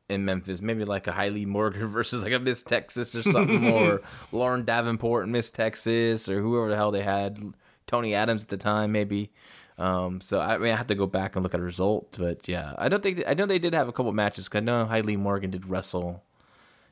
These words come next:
Speaker 1: in a tournament match on the sh-, on a Raw. I think it's coming up in a week or two now. So,
Speaker 2: So you mentioned Rick possibly being hurt from the night before. Um, more ammo to, to that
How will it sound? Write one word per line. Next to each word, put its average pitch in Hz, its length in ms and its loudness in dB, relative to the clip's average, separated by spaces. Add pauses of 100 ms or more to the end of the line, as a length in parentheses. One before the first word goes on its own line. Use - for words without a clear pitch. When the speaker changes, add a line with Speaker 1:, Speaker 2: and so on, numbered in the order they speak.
Speaker 1:
in 92 100 -2
a 80 80 2
tournament 71 460 -4
match 71 280 -2
on 76 60 -6
the 64 80 -6
sh-, - 400 -6
on 90 180 0
a 85 60 -4
Raw. 85 320 -2
I 78 60 -4
think 101 180 -2
it's 92 80 -6
coming 90 300 -2
up 87 120 -4
in 87 60 -4
a 90 60 -4
week 87 180 -6
or 90 80 -2
two - 240 -6
now. 85 360 -8 (500)
So, - 320 -10 (560)
Speaker 2:
So 113 640 2 (500)
you 127 260 2
mentioned 110 580 2
Rick 101 480 0 (260)
possibly 104 520 0
being 92 200 -4
hurt 104 360 2
from 107 140 -6
the 92 80 -2
night 92 240 0
before. 101 600 -4 (500)
Um, 87 500 0
more 135 800 0
ammo 117 400 2
to, 110 340 0
to - 160 -6
that 104 360 0